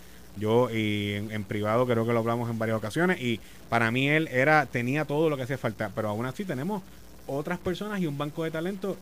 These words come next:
y tenemos otra persona que yo estoy seguro que en su momento tiene hasta el dos de enero para, para anunciar su candidatura, va a estar anunciando su aspiración. O sea, el Partido Popular va a tener no solamente su candidato o candidata a la alcaldía de San Juan,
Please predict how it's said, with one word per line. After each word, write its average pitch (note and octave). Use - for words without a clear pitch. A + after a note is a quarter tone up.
y A#2
tenemos A2
otra B2+
persona G3
que A2+
yo A2
estoy B2+
seguro F3
que G#3
en F#3
su D#3
momento D#3
tiene G#2+
hasta D3+
el A2
dos A2+
de C#3
enero E3
para, D#3+
para C3+
anunciar C3+
su D#3
candidatura, E3+
va A2+
a A2
estar C3+
anunciando D3+
su E3
aspiración. B2+
O -
sea, C3+
el A#2+
Partido A#2+
Popular D#3+
va E3
a -
tener F3+
no A#2
solamente F3+
su F3+
candidato E3+
o D#3+
candidata D#3
a D#3+
la D#3
alcaldía D3
de C#3+
San F3
Juan, D#3